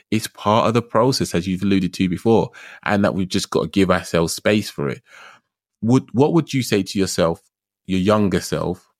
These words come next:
again, when you was at that boiling point because things didn't happen the way they should have done?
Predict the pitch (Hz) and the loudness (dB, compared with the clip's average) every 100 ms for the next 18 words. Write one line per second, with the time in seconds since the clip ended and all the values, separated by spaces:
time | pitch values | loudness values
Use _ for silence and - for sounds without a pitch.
0 | _ _ 98 92 104 82 80 87 101 92 | _ _ -6 0 0 0 -2 -2 0 0
1 | - 90 82 - - - - - _ _ | -2 -2 -4 -6 -20 -20 -20 -20 _ _
2 | _ _ 104 104 92 80 92 71 82 - | _ _ 2 4 2 2 2 2 -2 -4
3 | 78 - - _ - 85 85 - 92 85 | -4 -6 -16 _ -4 -2 0 -2 -2 -2
4 | 87 87 90 - 95 82 | 0 2 0 0 0 0